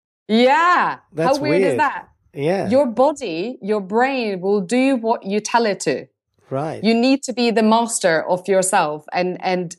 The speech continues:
Speaker 1: and say those things that you want to happen, not all the crap that you don't want to happen.
Speaker 2: Right. That's very interesting. That actually happened despite my attempt at not letting it happen.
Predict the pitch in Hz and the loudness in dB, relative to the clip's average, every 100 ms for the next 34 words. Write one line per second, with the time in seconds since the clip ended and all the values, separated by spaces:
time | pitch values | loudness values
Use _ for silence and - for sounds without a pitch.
0 | - 190 175 - - 240 240 233 208 202 | -8 -6 -6 -6 -2 2 2 2 2 0
1 | - - 226 226 185 180 190 185 226 226 | -4 -2 -2 0 -2 0 0 2 0 -2
2 | 196 165 - 156 175 233 220 226 202 190 | -4 -4 -4 -4 -2 0 4 4 2 -2
3 | - 202 - 180 165 190 185 151 143 135 | -2 -2 0 -2 0 -2 -2 -8 -4 -4
4 | 131 - - _ _ _ _ - 113 131 | -4 -14 -20 _ _ _ _ -8 -4 -4
5 | 160 107 - - - _ _ 151 160 - | -6 -10 -16 -20 -20 _ _ -6 -4 -6
6 | - - - 117 156 190 151 147 151 135 | -12 -16 -8 2 4 4 2 2 0 2
7 | 127 131 123 131 151 165 175 143 139 135 | 0 2 2 2 0 0 0 2 2 0
8 | 123 117 - - 131 127 127 117 113 110 | -2 0 -4 0 -2 -2 -4 -4 -4 -8
9 | - - - 123 - 160 131 - 123 117 | -12 -20 -6 -6 0 0 0 -2 -2 2
10 | 123 135 127 123 110 107 110 107 101 | 2 2 0 0 0 -2 -2 -4 -4